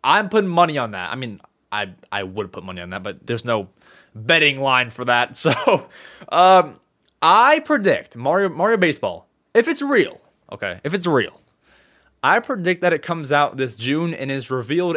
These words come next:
in the next Direct. That's what I think. Mario Sports games just happen to be in summer, and this is, I mean, there's really no better time. Mario Sports game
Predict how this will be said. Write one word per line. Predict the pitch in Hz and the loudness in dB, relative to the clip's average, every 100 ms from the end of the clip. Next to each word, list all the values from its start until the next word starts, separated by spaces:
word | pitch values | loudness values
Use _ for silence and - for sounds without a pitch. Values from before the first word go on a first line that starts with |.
| - | -6
in | 143 | -6
the | 135 | -6
next | 127 131 135 | -4 -4 -6
Direct. | - 117 107 92 _ - - | -6 -4 -4 -6 _ -20 0
That's | 160 220 | 0 2
what | 185 | 2
I | 180 160 | 2 2
think. | - 95 98 | -4 -12 -4
Mario | 139 233 254 | 0 2 0
Sports | - 202 208 - | -2 0 -2 -2
games | 185 185 175 | -4 -4 -6
just | 180 170 | -6 -6
happen | - 160 165 170 156 | -4 -2 -2 -2 -8
to | |
be | 131 147 147 139 - _ _ | -6 -4 -2 -4 -8 _ _
in | 151 143 | -8 -8
summer, | 123 - 185 175 175 180 170 _ _ _ - | -6 0 0 2 0 -2 -6 _ _ _ -6
and | 156 160 160 147 135 | -2 -2 -4 -6 -6
this | 135 160 170 | -4 -4 -2
is, | 160 147 - _ - | -4 -4 -12 _ -8
I | |
mean, | 185 190 | -4 0
there's | 196 170 | -2 -2
really | 262 269 151 | 2 2 2
no | 160 | 0
better | 147 143 113 | 2 2 0
time. | 139 123 82 82 _ _ _ - | -4 -4 -6 -12 _ _ _ -12
Mario | 131 170 202 180 | -4 0 2 0
Sports | - - 170 190 185 | -2 -8 -2 -2 -2
game | - 185 185 | -2 -2 -2